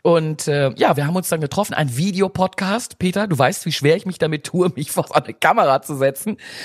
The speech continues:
Mit den beiden hab ich das gemacht. Ich hab die zu uns ins Radio eingeladen. Wir haben das im Studio gefilmt und aufgenommen.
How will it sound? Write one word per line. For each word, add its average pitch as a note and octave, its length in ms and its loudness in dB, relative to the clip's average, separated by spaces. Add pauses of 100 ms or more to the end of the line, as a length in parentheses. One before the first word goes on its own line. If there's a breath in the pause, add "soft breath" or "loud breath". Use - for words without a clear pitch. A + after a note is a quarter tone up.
(300 loud breath)
Mit D#3+ 160 2
den A3 160 4
beiden G3 240 2
hab F3+ 80 0
ich G3 80 -4
das - 180 -4
gemacht. D#3 360 0
Ich - 160 -8
hab - 120 -6
die E3 100 -6
zu - 160 -4
uns A3 240 0
ins E3+ 140 -2
Radio D#3+ 300 0
eingeladen. F2+ 640 -4
Wir C#3 80 0
haben C3+ 80 0
das A#2+ 160 -4
im A#2 100 -2
Studio G3+ 420 0
gefilmt C#3+ 520 0
und C#3 160 -2
aufgenommen. C#3 600 0